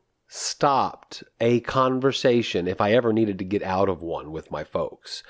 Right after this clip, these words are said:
than something along the lines of, 'Hey, Dad, just curious, when you die,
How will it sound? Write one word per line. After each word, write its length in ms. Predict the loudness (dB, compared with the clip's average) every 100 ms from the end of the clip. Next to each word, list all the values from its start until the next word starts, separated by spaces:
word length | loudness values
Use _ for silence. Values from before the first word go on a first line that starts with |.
| -18 -20 _
than 180 | 0 0
something 380 | 0 0 2 0
along 280 | 2 0
the 80 | 0
lines 320 | -2 -2 -2
of, 80 | -2
'Hey, 100 | 0
Dad, 260 | 0 0 -2 -6 -6
just 220 | -4 -4
curious, 420 | 2 2 2 0 -8 -20 -20 -20 _ -20 -14
when 560 | -12 -10 0 2 2
you 140 | 2 2
die, 720 | 0 0 -2 -2 -4 -6